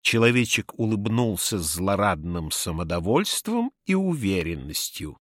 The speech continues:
презрительно пустил в меня несколькими струйками дыма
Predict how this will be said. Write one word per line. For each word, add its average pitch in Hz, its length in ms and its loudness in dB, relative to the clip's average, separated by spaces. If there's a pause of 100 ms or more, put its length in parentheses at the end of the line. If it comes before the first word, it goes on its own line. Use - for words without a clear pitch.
(680)
презрительно 170 880 8
пустил 170 540 0
в 120 120 0
меня 135 520 8
несколькими 120 840 2
струйками 101 760 2
дыма 180 480 2